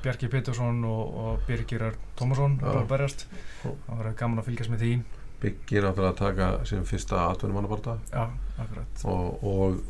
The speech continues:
Speaker 2: og Bjarki Pétursson að taka sinn fyrsta áhugamannabardaga.
Speaker 1: Mhm.
Speaker 2: Þannig að þetta er, þetta er svona,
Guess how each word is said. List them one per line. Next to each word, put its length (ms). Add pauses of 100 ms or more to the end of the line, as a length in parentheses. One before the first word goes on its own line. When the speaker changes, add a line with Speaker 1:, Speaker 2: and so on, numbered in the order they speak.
(100)
Speaker 2:
og 160
Bjarki 540 (440)
Pétursson 380
að 80
taka 240
sinn 160
fyrsta 280
áhugamannabardaga. 800
Speaker 1:
Mhm. 320 (360)
Speaker 2:
Þannig 240
að 140
þetta 200
er, 280
þetta 220
er 60
svona, 240